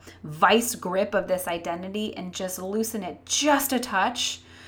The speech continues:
There's enough to kind of get a breath, let some light in, and kind of explore what another option would be like,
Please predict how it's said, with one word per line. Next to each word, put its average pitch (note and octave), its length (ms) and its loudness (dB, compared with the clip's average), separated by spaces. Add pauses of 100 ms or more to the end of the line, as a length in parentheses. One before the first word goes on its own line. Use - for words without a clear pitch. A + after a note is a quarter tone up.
(200)
There's G3+ 140 -4
enough B3 340 6
to D#4 60 -4
kind C4 240 2
of A3+ 80 0
get F#3+ 160 -2
a E3+ 40 -6
breath, C4 480 6
let G3+ 160 2
some F3 200 -8
light B3 240 4
in, B3 220 4
and F#3+ 160 -6
kind F4 420 -6
of E4 120 -2
explore G#3+ 520 -2
what F#3+ 240 0
another F3+ 320 -6
option E3 440 -2
would D#3+ 180 -8
be A#3 180 -2
like, - 480 -6